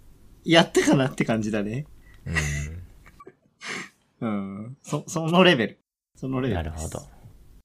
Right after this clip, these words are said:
Speaker 1: はい。
Speaker 2: はい。
Speaker 1: ちょっと期待しすぎたかも、俺が。
Speaker 2: ああ、それはあるかもね。
Speaker 1: うん。申し訳ない。
Speaker 2: はい。
Speaker 1: <laughs> はい。そんなゲームでした。あの、全然プレイしなくて大丈夫です。
Speaker 2: はい。はい。OK。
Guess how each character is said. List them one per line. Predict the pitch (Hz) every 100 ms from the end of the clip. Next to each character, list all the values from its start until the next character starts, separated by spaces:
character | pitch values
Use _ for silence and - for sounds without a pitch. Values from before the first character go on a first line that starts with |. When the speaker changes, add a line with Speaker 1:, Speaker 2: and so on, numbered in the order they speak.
| _ _ _
Speaker 1:
は | - 98
い。 | - - - - -
Speaker 2:
は |
い。 | 80 - - - - -
Speaker 1:
ち | -
ょ |
っ |
と | -
期 | - -
待 | 226
し | 220 202
す | 233
ぎ | 311
た | 147
か | 107
も、 | 95 -
俺 | 110 95
が。 | - - -
Speaker 2:
あ | 82 76 73 - -
あ、 | - - -
そ | 92
れ | 92
は | 92
あ | 87
る | -
か | -
も | -
ね。 | - 95 - - -
Speaker 1:
う |
ん。 | 196 - - _ _ _ _ _ _ _ -
申 | 104
し | 135
訳 | 143
な | 131
い。 | - - - - - _ - - - 143
Speaker 2:
は |
い。 | - - - 104
Speaker 1:
<laughs> |
は | -
い。 | -
そ | - 107
ん |
な | 107
ゲ | 117
ー | 110
ム |
で | 95
し | -
た。 | 107 -
あ | 110
の、 | 123 147 -
全 | - 78
然 | 73 120 - -
プ | 147
レ | 117
イ |
し | -
な | 107
く | -
て | 98 92
大 | 113
丈 | 104
夫 | 101
で | 98
す。 | - 107
Speaker 2:
は | 85
い。 | 73 - - - - - -
は | 87
い。 |
OK。 | 78 - 85 - 233 -